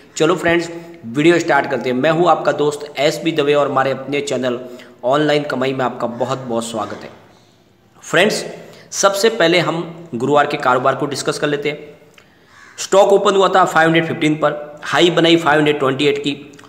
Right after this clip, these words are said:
लो बनाया फ़ाइव हंड्रेड ट्वेल्व का और अंत में फ़ाइव हंड्रेड फ़ोर्टीन पर करीब वन पॉइंट नाइन एट परसेंट अप पर क्लोजिंग दी है।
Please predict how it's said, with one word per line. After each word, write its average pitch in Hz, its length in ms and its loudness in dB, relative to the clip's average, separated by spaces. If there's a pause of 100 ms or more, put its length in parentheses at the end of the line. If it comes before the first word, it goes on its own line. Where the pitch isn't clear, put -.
(140)
लो 170 200 4
बनाया 156 300 4
फ़ाइव 151 220 2
हंड्रेड 147 200 2
ट्वेल्व 127 240 0
का 131 80 0
और 127 340 -2
अंत 160 200 2
में 156 280 0
फ़ाइव 143 260 2
हंड्रेड 143 340 -2 (520)
फ़ोर्टीन 135 440 -2
पर 135 100 0
करीब 127 420 -6 (300)
वन 143 240 4
पॉइंट 147 300 0
नाइन 131 180 0
एट 139 140 -4
परसेंट 131 260 -6
अप 127 220 -4
पर 135 80 2
क्लोजिंग 117 340 -2
दी 110 120 -6
है। - 100 -8